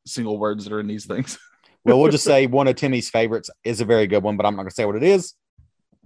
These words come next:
Speaker 2: And, uh, Retro Ohio Gamers said, "Happy, fond memories of this game." Keith Jones said he's happy. He only played this in the arcade as a kid,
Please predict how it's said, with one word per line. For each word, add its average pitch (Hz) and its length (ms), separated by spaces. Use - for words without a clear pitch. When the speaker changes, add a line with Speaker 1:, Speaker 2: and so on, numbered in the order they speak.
Speaker 2:
And, 151 380
uh, 151 400
Retro 151 600
Ohio 147 340
Gamers 170 640
said, 104 360
"Happy, 165 480
fond 160 440
memories 127 380
of 101 80
this 95 180
game." 85 400
Keith 185 260
Jones 180 420
said 117 220
he's 233 220
happy. 139 520
He 139 100
only 175 200
played 175 260
this 180 220
in 156 80
the 151 100
arcade 165 400
as 131 100
a 110 60
kid, 123 360